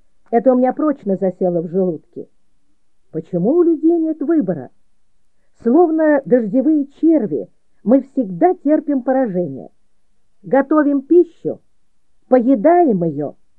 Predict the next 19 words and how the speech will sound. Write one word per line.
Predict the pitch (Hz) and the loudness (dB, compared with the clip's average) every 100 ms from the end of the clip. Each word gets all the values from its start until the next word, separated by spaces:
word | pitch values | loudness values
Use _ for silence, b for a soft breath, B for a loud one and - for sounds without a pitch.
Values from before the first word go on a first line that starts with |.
| _ - | _ -20
спим. | - - 285 330 269 - _ _ _ _ _ _ - | -18 -2 4 4 4 -2 _ _ _ _ _ _ 2
Любимые | 254 262 285 359 330 311 | 4 6 6 6 4 2
люди | 285 339 311 | 2 2 0
всегда | - 285 202 277 339 | -4 -6 -2 0 0
умирают. | 311 302 277 190 131 - _ _ _ _ _ _ _ _ _ - | 0 0 0 -2 -6 -12 _ _ _ _ _ _ _ _ _ -6
Но | 202 240 | 2 4
мы | 269 403 | 6 4
при | 392 262 208 | 4 2 2
этом | 160 139 107 _ _ - | 0 -6 -14 _ _ -14
вынуждены | 160 330 370 269 185 208 196 | 4 6 6 4 2 0 0
продолжать | 180 196 190 180 180 190 | 0 -2 0 0 -2 -4
жить. | 160 165 160 _ _ _ _ _ _ _ _ _ _ _ _ _ _ _ _ - | -4 -6 -6 _ _ _ _ _ _ _ _ _ _ _ _ _ _ _ _ -4
Сегодня | 240 247 214 240 | 0 2 2 2
ночью | 254 277 - 156 - - _ _ _ _ - | 2 0 -4 -10 -10 -16 _ _ _ _ -10
я | 175 226 | -2 0
почувствовала, | 220 220 254 233 240 226 226 | 0 -2 -4 -4 -2 -2 0
как | 214 202 | -2 -2
нарастает | 202 208 202 - 196 196 185 | -2 -2 -4 -4 -4 -4 -4
мрак, | 185 175 170 147 _ | -4 -2 -4 -6 _